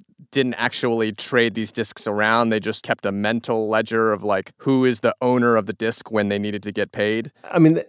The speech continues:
Speaker 2: it's fantastic, and it's, it seems completely crazy, and then you think about how gold was used in economies with a gold standard.
Speaker 1: Mm.
Speaker 2: You know, the gold is in a vault somewhere. The gold never actually moves. All that we move is pieces of paper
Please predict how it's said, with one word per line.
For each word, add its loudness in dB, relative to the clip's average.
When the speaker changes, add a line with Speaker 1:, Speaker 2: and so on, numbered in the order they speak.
Speaker 2:
it's 0
fantastic, -2
and 2
it's, -6
it -4
seems 6
completely 0
crazy, 6
and 8
then 8
you 4
think 0
about 2
how -2
gold 4
was 2
used 0
in 0
economies 4
with 0
a 2
gold 2
standard. 0
Speaker 1:
Mm. 0
Speaker 2:
You 0
know, 4
the -2
gold 4
is 2
in 2
a 2
vault 0
somewhere. 0
The -4
gold 4
never 2
actually -2
moves. 0
All 4
that 4
we 2
move 2
is 0
pieces -2
of -6
paper -2